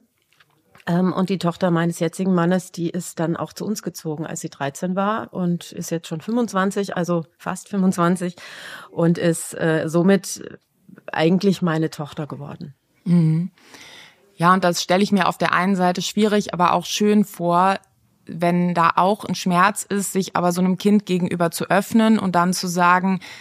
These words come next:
Speaker 2: ja, natürlich hast du eine Mutter, die deine Mutter ist und jetzt gucken wir zweimal zusammen, was in der Beziehung zwischen dir und mir, was unser Ding ist. Und da gestaltet ja so ein Jugendlicher oder auch kleine Kinder, die gestalten das auch mit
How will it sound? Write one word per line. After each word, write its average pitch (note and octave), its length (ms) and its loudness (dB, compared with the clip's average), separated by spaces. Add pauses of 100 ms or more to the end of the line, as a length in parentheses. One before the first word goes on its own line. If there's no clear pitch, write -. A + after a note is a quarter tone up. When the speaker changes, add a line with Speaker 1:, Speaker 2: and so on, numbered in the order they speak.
(120)
Speaker 2:
ja, F3 120 2
natürlich G#3+ 520 2
hast F3 280 0
du F#3+ 120 0
eine F3 260 2
Mutter, F#3 360 2
die F3+ 120 -4
deine E3+ 280 2
Mutter G3 360 2
ist G#3 200 -2
und F3+ 120 2
jetzt F3+ 220 0
gucken G#3 320 0
wir F#3+ 160 0
zweimal F3+ 500 2
zusammen, F3+ 460 2
was F3+ 160 2
in F3 140 0
der F3 80 0
Beziehung G3 500 2
zwischen F3+ 400 0
dir G3+ 220 4
und F3+ 160 4
mir, F#3+ 320 6
was E3+ 160 2
unser G3 340 6
Ding G#3+ 300 6
ist. F#3+ 500 -2 (400)
Und F3+ 160 0
da F#3 140 4
gestaltet F#3 560 2
ja F3 120 6
so F3 120 0
ein F3+ 80 6
Jugendlicher F#3+ 640 4
oder D#3+ 180 4
auch D#3+ 140 0
kleine F#3+ 240 2
Kinder, A3 260 4
die F3 80 0
gestalten F3 540 2
das E3+ 160 -4
auch - 180 0
mit G#3+ 320 2